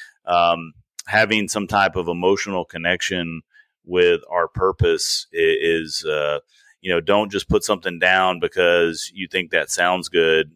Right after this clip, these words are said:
And, you know, that's what, you know,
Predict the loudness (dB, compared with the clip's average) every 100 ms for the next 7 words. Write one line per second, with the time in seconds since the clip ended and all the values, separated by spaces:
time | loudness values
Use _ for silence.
0 | _ -4 -2 0 -2 -4 -12 -8 -6 0
1 | 0 0 0 0 0 -8 -20 -20 -10 -2
2 | 0